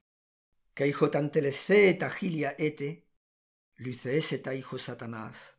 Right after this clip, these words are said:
ec tes phylaces autu, kai exceleusse ta planes aita ethne, ta en tais tes sarsingoniais tes ges. Ton Gog, kai Magog, synagagein autus eis ton polemon, hon hoarithmos auton,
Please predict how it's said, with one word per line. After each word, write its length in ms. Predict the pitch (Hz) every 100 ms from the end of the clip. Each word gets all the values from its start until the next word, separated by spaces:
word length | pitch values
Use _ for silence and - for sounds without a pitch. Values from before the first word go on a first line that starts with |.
| -
ec 200 | 107 -
tes 280 | 117 117 -
phylaces 640 | 123 104 92 104 101 -
autu, 380 | 95 98 - 95 _ _ _ _ _
kai 220 | 123 127
exceleusse 640 | 120 - 127 165 165 - 131
ta 140 | 123 123 123
planes 520 | 117 123 139 123 -
aita 360 | 113 110 107 -
ethne, 500 | 127 - 110 - - _ _ _ _
ta 160 | - 135
en 140 | 135 123
tais 300 | 127 120 -
tes 120 | 127
sarsingoniais 1080 | - 120 117 123 117 110 110 120 104 104 -
tes 320 | 113 98 95
ges. 560 | 104 90 - - - _ _ _ _ _ _ _ _
Ton 260 | 127 117 110
Gog, 340 | 135 131 101 - _ _ _ _ _ _
kai 180 | - 113
Magog, 640 | 123 117 120 120 120 110 - _ _ _ _ _ _ _ _ -
synagagein 760 | - 143 139 143 175 214 196
autus 460 | 180 165 160 151 147
eis 180 | 131 -
ton 220 | 147 131
polemon, 460 | 156 139 110 92 82 - _ _ _ - -
hon 220 | 120 117
hoarithmos 840 | 113 143 151 156 - 165 165 151
auton, 580 | 123 - 135 127 143 180